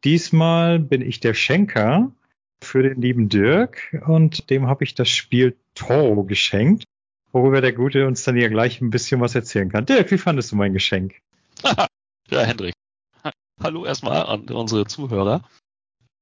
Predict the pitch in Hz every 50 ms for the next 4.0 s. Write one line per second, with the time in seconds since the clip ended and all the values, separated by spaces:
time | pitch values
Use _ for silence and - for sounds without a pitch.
0 | _ _ _ _ _ _ _ _ _ - - - 135 - - - 139 139 - -
1 | - 143 - - 170 143 - 143 135 135 139 131 - 135 131 131 123 131 120 120
2 | 127 127 123 127 123 120 113 113 113 107 - 131 120 120 113 117 - 113 113 -
3 | - 123 117 113 104 - 98 98 - 104 95 - - - - 113 - - -